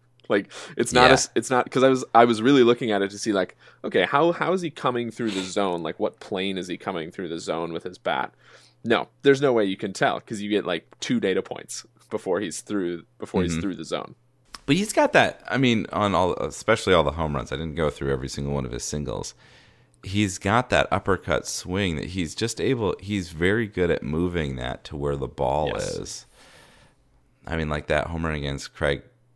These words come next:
Speaker 1: Yes.
Speaker 2: Kimbrell was,
Speaker 1: That's
Speaker 2: it's a hard, hard ball to hit. I mean, that's what everyone,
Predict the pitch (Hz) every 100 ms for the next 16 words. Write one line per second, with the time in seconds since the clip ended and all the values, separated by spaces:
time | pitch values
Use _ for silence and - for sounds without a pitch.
0 | _ _ - 85 76 50 50 - _ 71
1 | 69 62 58 55 - - _ _ - 101
2 | 98 98 92 - - 92 101 95 82 -
3 | _ _ _ _ _ - 87 92 82 85
4 | 113 67 71 71 71 76 76 69 67 65
5 | 52